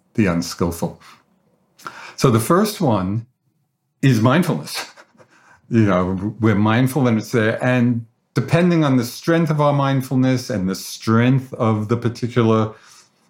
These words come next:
defilement in the mind, sometimes just that, just by being mind-, "Oh, look at that,"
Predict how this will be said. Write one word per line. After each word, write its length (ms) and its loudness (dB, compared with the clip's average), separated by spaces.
defilement 540 2
in 80 2
the 60 0
mind, 540 -2
sometimes 920 -2
just 240 0
that, 220 2
just 220 0
by 120 0
being 360 2
mind-, 260 0
"Oh, 280 0
look 180 -2
at 100 -4
that," 360 -2